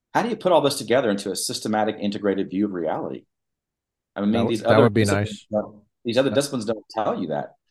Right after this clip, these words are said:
Speaker 2: Yeah.
Speaker 1: They just give you piecemeal perspectives on this or that aspect of reality. But we wanna know the truth about the whole and how it all hangs together, how it all fits together. Only,
Speaker 2: That's
Speaker 1: only
Speaker 2: very
Speaker 1: philosophy can
Speaker 2: attractive.
Speaker 1: tell you that.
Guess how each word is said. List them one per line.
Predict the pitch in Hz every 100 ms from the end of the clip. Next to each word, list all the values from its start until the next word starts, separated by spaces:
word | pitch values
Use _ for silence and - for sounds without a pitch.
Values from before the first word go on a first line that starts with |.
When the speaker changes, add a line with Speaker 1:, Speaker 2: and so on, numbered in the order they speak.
| _ _ _ 101
Speaker 2:
Yeah. |
Speaker 1:
They | 95
just | 139 -
give | 147
you | 113
piecemeal | 101 - - - 135 123 117 110 - _ _ _ _ -
perspectives | 110 - 127 131 107 98
on | 101 90
this | 120
or | 113
that | 101 95
aspect | - 139 - 98 -
of | 87
reality. | 85 78 71 71 - _ _
But | 101
we | 98 160
wanna | 156
know | 123 107
the |
truth | 101 127 120
about | 101 92
the | -
whole | 98 147 107
and | 101
how | 101
it |
all | 104 101
hangs | 107 107 101
together, | 92 110 110 85
how | 90
it | 92
all | 90 -
fits | 104
together. | - 95 90 73 - _ _ _ -
Only, | 120
Speaker 2:
That's | 110 110
Speaker 1:
only | 123
Speaker 2:
very | 107 104 107
Speaker 1:
philosophy | 110 104 98
can | 92
Speaker 2:
attractive. | -
Speaker 1:
tell | 101 90
you | 82
that. | 76 73